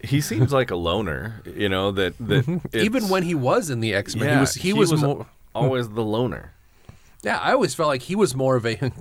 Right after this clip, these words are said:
Speaker 2: you know, pun intended, wild card than Wolverine was. W-,
Speaker 1: Yeah.
Speaker 2: Wolverine was like, the badass de facto leader. He wasn't going anywhere. But Gambit, you,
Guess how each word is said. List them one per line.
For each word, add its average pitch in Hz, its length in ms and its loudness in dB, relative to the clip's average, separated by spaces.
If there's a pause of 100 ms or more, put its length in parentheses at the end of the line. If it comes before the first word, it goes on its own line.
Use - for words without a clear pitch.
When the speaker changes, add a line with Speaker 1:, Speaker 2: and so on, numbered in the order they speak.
(240)
Speaker 2:
you 117 160 2
know, 101 240 -6 (360)
pun 131 180 4
intended, 120 440 0
wild 107 300 2
card 104 380 0 (560)
than 104 560 0
Wolverine 98 500 2
was. 57 460 -6
W-, 92 220 -2
Speaker 1:
Yeah. 117 40 -2
Speaker 2:
Wolverine 120 480 2
was 110 440 -2 (600)
like, 107 180 2
the 113 120 0
badass 110 640 0 (100)
de 120 80 -2
facto 120 420 0
leader. 110 580 0 (360)
He 135 120 -2
wasn't 117 260 4
going 92 300 -4
anywhere. 82 560 -4 (720)
But 117 220 -2
Gambit, 120 360 0
you, 180 240 0